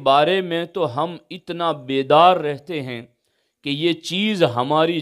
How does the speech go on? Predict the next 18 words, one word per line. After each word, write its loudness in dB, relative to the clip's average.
जेब -2
से -8
चली -4
न -4
जाए, -4
लेकिन -2
वो -2
चीज़ -6
जिसका -4
वज़न 0
हमें -2
मालूम -4
नहीं, -6
वो 2
चीज़ -8
जिसको -2
नापा 2
और 2